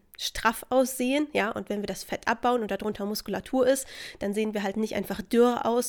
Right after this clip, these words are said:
sondern wir sehen gesund und schlank aus. Dementsprechend Muskeln auf jeden Fall eines unserer Hauptziele, dass wir die halt nicht abbauen beim Abnehmen. Wenn wir also abnehmen wollen, muss es unser Ziel sein,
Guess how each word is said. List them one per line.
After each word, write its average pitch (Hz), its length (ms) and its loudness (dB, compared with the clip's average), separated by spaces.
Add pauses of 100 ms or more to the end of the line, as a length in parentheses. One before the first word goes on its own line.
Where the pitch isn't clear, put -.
sondern 196 340 -6
wir 202 60 -8
sehen 196 260 -2
gesund 190 460 -4 (180)
und 190 140 -10
schlank 185 380 -6
aus. 196 260 -4 (300)
Dementsprechend 190 680 -6 (420)
Muskeln 214 540 4 (200)
auf 208 180 -4
jeden 202 280 -6
Fall 208 380 -4 (440)
eines 202 420 -2
unserer 190 340 -6
Hauptziele, 220 560 -2 (240)
dass - 200 -2
wir 208 80 -4
die 190 160 -2
halt 208 180 2
nicht 208 440 0
abbauen 185 360 -2
beim - 140 -8
Abnehmen. - 420 -10 (1600)
Wenn 247 340 -4
wir 277 160 0
also 233 340 0
abnehmen 202 580 -2
wollen, 180 480 -6
muss 262 220 0
es 285 140 -6
unser 226 340 -4
Ziel 285 380 -2
sein, 196 360 -4